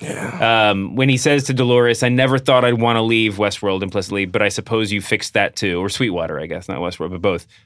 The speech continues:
Speaker 2: Um, "Never thought I'd wanna leave, but I suppose you fixed that too." That dismissiveness was great. But my favorite line was when he handed the gun to the lab tech in the exploding train, or the soon-to-be explo-, you know, uh, explosive-filled train. And he gave him a gun and a bullet, and he said, "That's the last of my mercy," which was,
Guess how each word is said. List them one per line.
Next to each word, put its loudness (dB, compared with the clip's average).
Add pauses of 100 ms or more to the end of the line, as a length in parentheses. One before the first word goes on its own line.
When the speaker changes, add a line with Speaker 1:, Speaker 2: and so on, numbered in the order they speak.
(120)
Speaker 2:
Um, 2 (180)
"Never 2
thought 4
I'd 2
wanna 2
leave, 0
but -2
I 0
suppose -2
you -4
fixed -4
that -2
too." 0
That 2
dismissiveness -2
was -6
great. 0 (300)
But -2
my 2
favorite 2
line 2
was -4
when -2
he 0
handed 0
the -4
gun -2
to -10
the -2
lab 2
tech -2
in -4
the -2
exploding -4
train, -2
or -6
the -6
soon-to-be -2
explo-, -8
you -2
know, -8
uh, -8
explosive-filled -4
train. -2 (720)
And -4
he -8
gave 2
him 0
a 0
gun 2
and 0
a 0
bullet, 2
and -4
he -4
said, -4
"That's -2
the 0
last 0
of -4
my 0
mercy," -2
which -4
was, -6